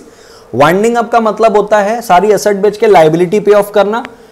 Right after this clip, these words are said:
Dissolution का मतलब होता है लॉ के process से एलएलपी को ही खत्म कर देना। Winding up में एलएलपी खत्म नहीं होती, winding up में सिर्फ liability पे होती है asset बेच के,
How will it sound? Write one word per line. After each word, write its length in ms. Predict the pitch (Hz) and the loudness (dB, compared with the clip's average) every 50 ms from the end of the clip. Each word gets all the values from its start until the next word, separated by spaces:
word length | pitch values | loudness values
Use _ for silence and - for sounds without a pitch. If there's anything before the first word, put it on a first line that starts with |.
| _ - - | _ -16 -10
Dissolution 680 | 131 131 156 165 190 247 277 285 285 233 262 262 262 | -4 -2 0 2 2 2 2 2 0 0 -2 -2 0
का 100 | 262 262 | 0 -2
मतलब 360 | 240 233 226 233 233 233 226 226 | -2 -2 -2 -2 -2 -2 0 -2
होता 180 | 220 214 247 | -2 0 -2
है 80 | 247 233 | 0 2
लॉ 180 | 202 202 202 | 2 2 2
के 140 | 214 214 233 | 2 0 -2
process 440 | 226 202 208 185 180 - 214 202 208 | -2 -2 -2 -4 -2 -2 -4 -4 -2
से 160 | - 254 254 - | -4 -4 -2 -2
एलएलपी 520 | 175 175 180 185 190 190 185 - 226 226 | -2 0 2 2 2 0 0 -2 -4 -6
को 220 | 214 - 214 202 208 | -2 0 2 2 4
ही 120 | 226 285 | 4 2
खत्म 360 | 277 240 220 185 208 196 190 | 0 -2 -4 -2 -2 -2 0
कर 160 | 175 175 160 143 | 0 0 0 0
देना। 240 | 139 139 135 131 | 0 -2 -2 -2
Winding 440 | 135 143 156 165 180 196 214 233 233 | 0 0 0 0 0 -2 -2 -2 -2
up 160 | 240 226 233 | -2 -4 -4
में 100 | 233 240 | -4 -2
एलएलपी 320 | 233 226 233 233 226 233 240 | 0 0 0 0 -2 -4 -6
खत्म 280 | 208 226 226 226 240 | -6 -6 -6 -4 -4
नहीं 120 | 240 240 240 | -2 -2 -2
होती, 180 | 233 185 190 | -2 -2 -2
winding 360 | 170 156 160 165 185 208 214 214 | -2 -2 -2 -4 -4 -4 -4 -4
up 160 | 208 208 208 | -4 -6 -6
में 80 | 220 208 | -8 -6
सिर्फ 180 | 208 233 202 | -6 -4 -2
liability 500 | 196 170 156 160 160 175 196 202 185 220 | -2 0 0 0 0 0 -2 -2 -2 -4
पे 140 | 208 - 220 | -4 0 0
होती 220 | 214 208 190 185 247 | 2 2 0 0 -4
है 60 | 247 - | -2 -2
asset 240 | 196 - - 214 196 | -4 -4 -2 -2 -2
बेच 300 | 175 160 165 151 - - | 0 0 0 -2 -2 -6
के, 160 | - 113 101 | -8 -10 -10